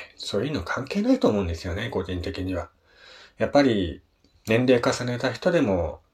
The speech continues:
だらしない人はだらしないし。ねえ、人それぞれだと思いますけども。まあ、これから、いろんな未来を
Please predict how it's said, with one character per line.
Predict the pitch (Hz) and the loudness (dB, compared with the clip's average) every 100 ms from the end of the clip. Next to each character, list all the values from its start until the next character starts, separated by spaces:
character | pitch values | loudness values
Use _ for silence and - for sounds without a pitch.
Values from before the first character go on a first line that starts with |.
| _ | _
だ | - | 0
ら | 98 | 0
し | 95 104 | 0 -4
な | 104 | -6
い | 107 | -8
人 | - 92 | -6 -4
は | 80 | -4
だ | 85 | -4
ら | 80 | -4
し | 85 | -6
な | 85 | -8
い | 90 | -6
し。 | - - - _ _ _ _ - - - - - _ _ _ _ _ | -8 -8 -14 _ _ _ _ -20 -20 -20 -20 -20 _ _ _ _ _
ね | 92 | 0
え、 | 113 98 78 - _ _ _ | 2 2 -2 -10 _ _ _
人 | - 92 85 | -6 -4 -4
そ | 95 | -6
れ | 104 | -6
ぞ | 101 | -6
れ | 80 | -6
だ | 80 | -6
と | - 76 | -8 -8
思 | 80 | -6
い | 85 | -6
ま | 92 | -8
す | - | -10
け | 78 | -12
ど | 65 | -12
も。 | 69 - _ _ _ _ _ _ _ - - | -14 -18 _ _ _ _ _ _ _ -14 -8
ま | 82 | -6
あ、 | 76 | -2
こ | 82 | -2
れ | |
か | 92 90 | 0 0
ら、 | 87 87 - _ _ - - - - _ _ _ _ _ _ | 0 -2 -8 _ _ -20 -20 -20 -20 _ _ _ _ _ _
い | 82 | 0
ろ | 98 | 0
ん | 123 | 0
な | 127 | -2
未 | 120 120 | 0 0
来 | 95 82 73 | 0 -2 -4
を | - | -8